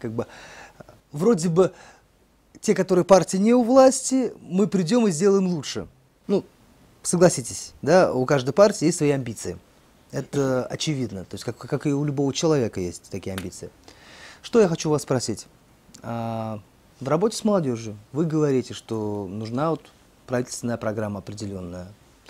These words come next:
Какую бы правительственную программу придумали бы вы? Вот лично вы, если бы вот стали во главе, скажем, правительства Республики Бурятия, а, там, не знаю, в руководящей должности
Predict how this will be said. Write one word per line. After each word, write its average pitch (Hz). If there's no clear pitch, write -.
Какую 220
бы 190
правительственную 190
программу 185
придумали 180
бы 165
вы? 151
Вот 135
лично 143
вы, 208
если 143
бы 123
вот 131
стали 185
во 135
главе, 135
скажем, 127
правительства 127
Республики 117
Бурятия, 131
а, 104
там, 87
не 104
знаю, 98
в 87
руководящей 117
должности 92